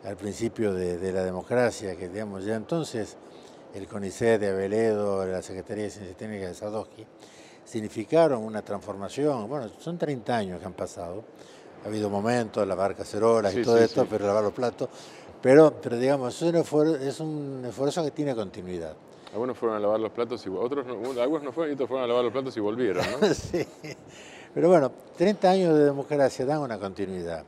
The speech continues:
Speaker 1: y, y, y no son solo los últimos diez años, son los treinta, porque una sociedad madura sin ciclos más largos,
Speaker 2: Sí.
Speaker 1: ¿no?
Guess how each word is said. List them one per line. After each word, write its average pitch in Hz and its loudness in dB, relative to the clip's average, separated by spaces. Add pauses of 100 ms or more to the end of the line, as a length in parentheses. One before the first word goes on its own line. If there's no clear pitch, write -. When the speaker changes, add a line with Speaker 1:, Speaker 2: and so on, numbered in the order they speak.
(180)
Speaker 1:
y, 110 -8
y, 107 -6
y 117 -12
no 139 -4
son 156 -6
solo 104 -6
los 98 -4
últimos 95 -10
diez 92 -14
años, 90 -16 (540)
son 143 -4
los 151 0
treinta, 123 0
porque 101 -10
una 117 -6
sociedad 113 -2
madura 117 2
sin 104 -8
ciclos 104 -6
más 90 -6
largos, 131 2
Speaker 2:
Sí. 95 -2
Speaker 1:
¿no? 139 -10